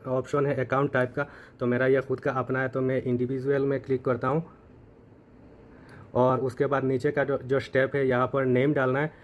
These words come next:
तो मैंने नेम डाल दिया, मेरा नाम है। और एड्रेस टू में, so फ्रेंड्स, तो मैंने यहाँ पर फिल कर दिया है। ऊपर में मैंने अपना नाम डाला और नीचे जिस जगह पर रहता हूँ, एड्रेस लाइन वन में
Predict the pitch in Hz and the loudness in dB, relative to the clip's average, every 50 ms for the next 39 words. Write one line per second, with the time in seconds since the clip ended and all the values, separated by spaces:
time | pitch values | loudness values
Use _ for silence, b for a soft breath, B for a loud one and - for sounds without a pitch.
0 | B B B - - 123 120 120 123 127 135 135 131 123 127 135 143 135 135 127 | B B B -8 -4 -2 0 0 0 0 0 0 0 0 2 0 0 0 2 2
1 | 127 127 123 135 135 127 123 123 123 131 131 123 120 120 127 131 143 160 170 170 | 2 2 2 2 2 2 0 0 0 0 0 0 0 -2 -2 0 0 -2 -2 -4
2 | B B B B B B B - - 117 117 117 113 127 123 120 131 135 147 143 | B B B B B B B -4 0 0 2 2 2 2 0 2 2 2 2 2
3 | - - 143 139 143 151 170 180 185 - - - - - - - - - - B | 0 0 0 2 4 4 2 2 0 -4 -10 -20 -20 -20 -20 -20 -20 -20 -20 B
4 | B B B B B - - - 131 117 110 131 135 131 131 - 135 131 131 131 | B B B B B -4 0 2 2 4 4 4 2 2 2 2 2 4 4 4
5 | 131 135 139 139 139 131 131 131 131 139 135 - - 143 143 143 - 135 123 120 | 4 4 4 4 4 4 2 2 2 0 0 0 0 0 0 2 0 0 0 2
6 | 131 135 143 135 131 127 - - 139 139 147 143 131 127 127 139 - - 123 120 | 2 0 2 0 0 -2 -2 0 0 2 2 2 2 2 0 0 0 -2 -4 -2
7 | 127 131 131 127 123 123 131 135 135 131 135 135 123 127 120 120 120 120 117 131 | -2 0 0 2 2 0 0 0 0 0 0 0 0 0 0 0 0 0 0 0
8 | 139 131 135 131 - 127 117 127 131 - 139 127 127 123 123 123 131 139 139 - | -2 -2 -4 -4 -2 0 0 0 0 0 0 0 2 0 0 0 0 -2 0 0
9 | 135 127 117 120 135 139 - - - - 127 127 127 131 135 127 123 127 139 143 | -2 0 2 2 2 0 0 -4 -8 -4 -2 -2 0 0 0 0 2 2 2 2
10 | 156 170 | 0 0